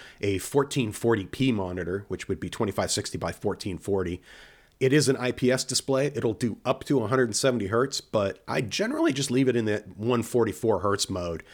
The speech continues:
that defaults to. If I wanna overclock the display, I can, but I find I am,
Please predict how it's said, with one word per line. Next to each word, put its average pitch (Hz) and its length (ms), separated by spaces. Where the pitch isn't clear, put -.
that 90 200
defaults 104 540
to. 90 180
If 87 120
I 101 80
wanna 143 260
overclock 101 600
the 98 80
display, 87 540
I 95 160
can, 85 640
but 87 260
I 123 100
find 139 420
I 127 120
am, 107 420